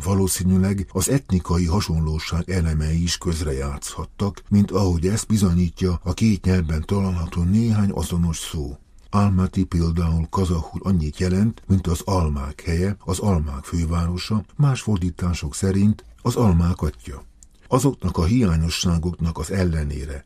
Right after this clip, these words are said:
amelyek még fennállnak ismereteinkben, főleg ami a magyarok eredetét illeti, biztos tény, hogy mindkét nép azoknak a nomád népeknek a csoportjához tartozik,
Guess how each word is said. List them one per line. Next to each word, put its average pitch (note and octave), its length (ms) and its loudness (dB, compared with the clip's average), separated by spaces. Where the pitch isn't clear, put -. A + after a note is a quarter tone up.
amelyek F2+ 420 2
még F2 200 2
fennállnak D#2+ 680 2
ismereteinkben, F2 1080 2
főleg F#2+ 640 2
ami F#2 320 4
a E2+ 60 2
magyarok G#2 500 2
eredetét D2+ 640 -4
illeti, F#2 540 2
biztos C#3 440 0
tény, E2 460 0
hogy F2 180 0
mindkét C#3 500 4
nép F2+ 300 2
azoknak F#2+ 480 -2
a E2+ 60 0
nomád F2+ 400 2
népeknek E2 560 -2
a D#2+ 80 -4
csoportjához D2 840 -4
tartozik, F2 560 -4